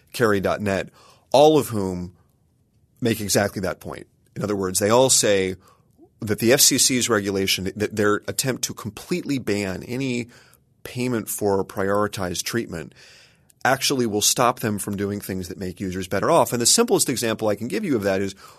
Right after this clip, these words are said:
one of our individual investors, Silicon Valley entrepreneurs, has been developing a, a way of, um, unbundling wireless service. So today we all understand that cable is being unbundled. You can watch shows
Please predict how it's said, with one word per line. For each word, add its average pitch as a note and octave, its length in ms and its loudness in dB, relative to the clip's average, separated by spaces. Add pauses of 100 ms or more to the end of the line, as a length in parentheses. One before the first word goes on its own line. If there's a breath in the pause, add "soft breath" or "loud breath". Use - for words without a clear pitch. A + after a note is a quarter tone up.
(120)
one B2+ 220 4
of D3+ 120 0
our A2 480 6 (320 soft breath)
individual C3 600 2
investors, F#2+ 580 0
Silicon A#2+ 340 0
Valley G2 260 -2
entrepreneurs, F2+ 760 -6 (440 soft breath)
has A2 180 0
been A#2+ 160 0
developing A2 720 2
a, G2+ 220 0 (160)
a G#2 40 -2
way A2 320 2
of, F#2 360 0
um, F2+ 340 -4 (400 loud breath)
unbundling B2+ 640 2
wireless F#2 440 0
service. - 380 -2
So G#2 120 0
today C3 440 2 (300 loud breath)
we A2+ 100 2
all A#2 180 8
understand G2+ 600 -2
that E2+ 140 -6 (340 soft breath)
cable B2+ 420 4
is G2 100 0
being F#2+ 260 -2
unbundled. F2+ 440 -4
You F#2 80 -8
can G#2+ 140 -4
watch A#2 240 4
shows G2 640 0